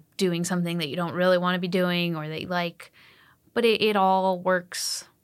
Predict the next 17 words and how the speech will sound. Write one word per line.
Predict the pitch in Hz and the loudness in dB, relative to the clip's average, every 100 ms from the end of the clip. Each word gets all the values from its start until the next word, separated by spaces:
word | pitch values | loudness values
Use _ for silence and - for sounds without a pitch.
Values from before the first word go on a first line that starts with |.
| _ _ _ _ - | _ _ _ _ -10
towards | 185 175 175 | -4 -4 -4
something | 170 170 165 | -8 -6 -6
else. | 165 160 - | -4 -6 -4
I | |
mean, | 175 175 | -2 -2
my | 170 | -4
first | 175 180 175 | -4 -8 -6
job | 170 175 | -4 -4
was | 170 165 160 - - _ | -4 -6 -6 -10 -12 _
logging | 185 170 160 165 175 165 160 156 165 _ _ _ - | -20 -12 -8 -8 -8 -12 -14 -16 -20 _ _ _ -14
reality | 180 175 160 175 170 160 | -8 -2 0 0 -2 -6
stars, | - 160 156 156 165 | -6 -6 -6 -10 -12
like, | 160 170 | -12 -10
yelling | 165 180 180 | -4 -2 -2
at | 156 156 | -2 -6
each | 156 - | -8 -8
other, | 156 156 156 | -6 -6 -6